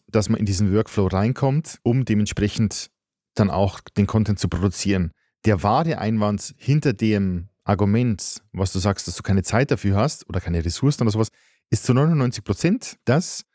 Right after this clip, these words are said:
du Angst hast davor, in der Öffentlichkeit zu sprechen, dass du Angst davor hast, wahrgenommen zu werden, in der Reichweite öffentlich sichtbar wirst, dass man dich vielleicht irgendwie,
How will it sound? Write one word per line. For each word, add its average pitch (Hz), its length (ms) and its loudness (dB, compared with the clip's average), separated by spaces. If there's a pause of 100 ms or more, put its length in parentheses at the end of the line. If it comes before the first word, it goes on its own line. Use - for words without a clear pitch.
(520)
du 104 100 2
Angst 123 520 -2
hast - 560 -2
davor, 110 580 0 (400)
in 113 120 0
der 104 100 2
Öffentlichkeit 101 420 -2
zu - 60 -6
sprechen, - 480 -2
dass 110 220 0
du 113 160 2
Angst 110 240 -2
davor 107 240 0
hast, 101 300 -4
wahrgenommen 120 500 0
zu 92 160 -8
werden, 135 560 -2
in 123 100 2
der 110 140 2
Reichweite 113 920 0 (420)
öffentlich 123 380 2
sichtbar 123 400 0
wirst, 120 480 -2 (360)
dass 107 140 2
man 117 120 4
dich 113 100 0
vielleicht 107 240 2
irgendwie, 104 480 0